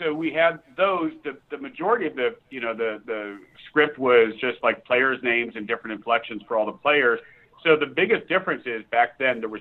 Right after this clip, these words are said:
so little, uh, memory, uh, that we could afford to put in those games.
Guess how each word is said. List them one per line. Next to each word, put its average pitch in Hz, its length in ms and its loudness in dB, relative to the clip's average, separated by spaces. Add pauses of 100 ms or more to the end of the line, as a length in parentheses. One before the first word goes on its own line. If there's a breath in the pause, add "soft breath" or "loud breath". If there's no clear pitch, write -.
so 143 160 0
little, 151 440 0 (100)
uh, 110 320 0 (140)
memory, 120 640 -2 (400)
uh, 98 340 -4 (300)
that 117 180 -4
we 113 120 -6
could 117 160 -8
afford 113 300 -4
to 104 60 -10
put 117 220 -8
in 120 140 -4
those 101 220 -6
games. 110 420 0